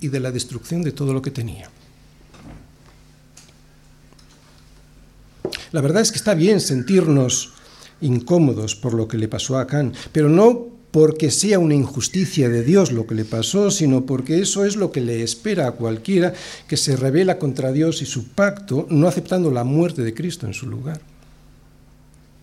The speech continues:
Pero vuelvo a repetirlo, porque ya nos hemos acostumbrado a la muerte de un inocente en nuestro lugar y sin embargo nos sentimos perturbados por la muerte de uno que era culpable.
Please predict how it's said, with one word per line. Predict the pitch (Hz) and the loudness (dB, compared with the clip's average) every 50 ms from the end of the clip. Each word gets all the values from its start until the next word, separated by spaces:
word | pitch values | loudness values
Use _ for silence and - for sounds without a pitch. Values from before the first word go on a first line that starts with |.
| - - - - - - | -20 -20 -20 -20 -10 -6
Pero | 147 139 143 | -4 -2 -2
vuelvo | 143 160 220 247 254 | -2 -2 0 0 0
a | 196 | -2
repetirlo, | 165 131 139 120 - 190 208 196 170 139 - - - - - - - - - - - - - - - - - - - - - - - | -2 -4 -6 -8 -6 -6 -6 -4 -4 -6 -6 -8 -12 -20 -20 -20 -20 -20 -20 -20 -20 -20 -20 -20 -20 -20 -20 -20 -20 -20 -20 -14 -12
porque | 151 - - 170 | -10 -8 -6 -4
ya | 196 220 | -2 -2
nos | 226 214 - | -2 -2 -2
hemos | - 170 165 165 170 | -4 -4 -4 -4 -6
acostumbrado | 156 - - - 160 151 139 131 143 151 156 151 135 | -6 -6 -8 -8 -4 -4 -2 0 2 2 2 2 0
a | |
la | 120 120 | 0 0
muerte | 123 139 165 165 - 151 | -2 -2 -2 -2 -4 -4
de | 127 127 127 | -4 -2 -2
un | 127 131 | -4 -4
inocente | 123 113 110 - - 147 147 151 151 151 | -4 -6 -6 -4 -2 -2 -2 -2 -2 -2
en | 131 117 | -4 -2
nuestro | 113 117 113 - 120 | -4 -6 -6 -6 -6
lugar | 113 110 110 113 143 160 - - | -6 -4 -4 -4 -6 -6 -8 -8
y | - 147 | -10 -8
sin | - - 135 | -6 -4 -2
embargo | 127 139 147 160 156 | -2 -2 -2 -2 -2
nos | 143 135 - | -2 -4 -4
sentimos | 123 110 123 147 156 147 - | -6 -6 -4 -4 -4 -4 -6
perturbados | - - 139 131 - - 139 123 120 117 127 117 104 110 110 113 - - - - - - - - - - - - - - | -6 -6 -6 -4 -4 -6 -6 -6 -4 -2 -2 -2 -4 -6 -8 -10 -14 -16 -18 -20 -20 -20 -20 -20 -20 -20 -20 -20 -20 -14
por | - 120 127 | -8 -6 -4
la | 127 | -2
muerte | 123 123 123 131 131 127 - 135 127 | -2 -2 -2 -2 -4 -4 -4 -6 -4
de | 110 120 | -4 -4
uno | 123 120 113 | -4 -4 -4
que | - 135 | -6 -8
era | 127 110 | -8 -8
culpable. | - 123 107 - - - - - - | -8 -10 -12 -12 -14 -18 -20 -20 -20